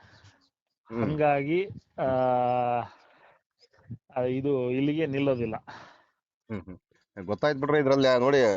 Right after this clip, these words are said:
Speaker 1: ಸೌಜನ್ಯ ಹೋ-, ಹೋರಾಟದ ವಿಡಿಯೋಗಳನ್ನು ಮಾಡ್ತಕ್ಕಂಥ ಅಜಯ್ ಅಂಚನ್ ಅವ್ರಿಗೆ ಸಮೇತ ಮೂವತ್ತೈದು ಕೋಟಿ ಆಫರ್ ಇತ್ತು, ಅವ್ರಿಗೆ, ತಮನ್ ಶೆಟ್ಟಿ ಇಬ್ಬರಿಗೆ.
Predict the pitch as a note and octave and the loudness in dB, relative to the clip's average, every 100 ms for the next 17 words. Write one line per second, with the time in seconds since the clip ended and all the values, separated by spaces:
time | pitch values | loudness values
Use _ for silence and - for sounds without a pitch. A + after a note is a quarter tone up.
0 | F2 F#2 A#2 B2 C#3 C#3+ C#3 C3 C3 B2 | -2 -6 0 2 2 4 4 4 6 4
1 | A#2+ B2+ C3 B2 C3 B2 C3 C3+ C3+ C3 | 4 4 2 0 2 2 4 4 4 2
2 | B2 A#2 B2 B2+ A#2+ B2 A2+ B2 B2+ B2+ | 2 2 0 0 2 2 4 4 2 2
3 | C3+ C3 C3 C3+ C3 C3 B2 C#3 A2+ A#2+ | 0 2 4 2 2 0 2 2 2 2
4 | B2+ - B2+ A2 B2+ C3 B2 A#2+ A#2+ - | 2 2 0 2 2 4 2 2 -2 0
5 | G2+ - F#2+ G#2 A2 B2 C#3 C#3 A#2 B2 | 0 0 0 2 4 4 2 2 2 2
6 | B2 A2 A#2+ G#2+ A#2 G2+ | 0 0 0 0 -2 0